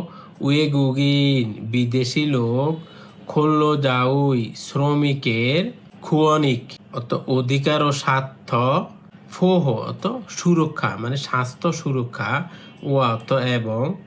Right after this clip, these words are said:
সাহুয়ে সমাজ, আঞ্জনমাং মানে নিরাপত্তা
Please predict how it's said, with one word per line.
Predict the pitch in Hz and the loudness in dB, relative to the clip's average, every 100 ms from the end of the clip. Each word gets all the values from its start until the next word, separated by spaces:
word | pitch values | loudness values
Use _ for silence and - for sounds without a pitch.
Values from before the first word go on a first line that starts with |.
| - - - - - | -20 -20 -20 -20 -14
সাহুয়ে | - 143 156 165 143 139 139 135 127 113 - - - - - | -4 0 2 2 2 4 4 4 2 -2 -6 -16 -18 -14 -8
সমাজ, | - 143 143 131 120 127 165 175 - - - - - - 135 | 0 2 2 2 2 2 0 -2 -12 -18 -18 -18 -14 -4 0
আঞ্জনমাং | 170 175 165 170 165 160 131 117 101 95 - - - - 117 | 4 4 4 4 4 2 2 0 -4 -10 -16 -16 -16 -6 0
মানে | 120 139 135 | 2 2 4
নিরাপত্তা | 143 151 147 143 139 135 135 | 4 2 2 0 -2 0 -2